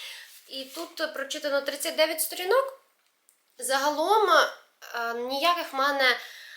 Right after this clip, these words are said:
сподівань на неї немає. Це Салі Руні "Нормальні люди", як ви бачите. І я знаю, що чи то серіал, чи то фільм уже вийшов. У мене немає бажання дивитися, тому що в мене просто в голові сиділа от така, знаєте, жучка,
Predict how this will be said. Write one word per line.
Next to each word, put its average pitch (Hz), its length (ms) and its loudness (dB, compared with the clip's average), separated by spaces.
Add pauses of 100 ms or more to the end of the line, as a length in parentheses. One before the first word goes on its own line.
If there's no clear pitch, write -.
(180)
сподівань 302 640 0
на 277 80 2
неї 269 360 2
немає. 269 500 4
Це - 140 -6
Салі 277 300 -2
Руні 269 320 -4
"Нормальні 262 540 0
люди", 359 260 0
як 269 180 -2
ви 262 80 0
бачите. 254 580 -2 (520)
І 262 240 -6
я 247 360 2
знаю, 285 320 6
що 269 200 -2 (160)
чи - 160 -2
то 339 140 -8
серіал, 294 560 0
чи - 180 -6
то 269 60 -14
фільм 294 360 -8
уже 254 180 -4
вийшов. 277 640 0 (340)
У 233 60 -12
мене 381 220 -6
немає 349 280 -4
бажання 262 360 -6
дивитися, 277 480 -4
тому 277 220 -10
що 285 160 -6 (380)
в 262 40 -10
мене 415 220 2
просто 320 420 -4
в 269 40 -10
голові 269 400 -6
сиділа 277 600 2
от - 180 0
така, 262 240 -2
знаєте, 262 460 2
жучка, 269 500 -6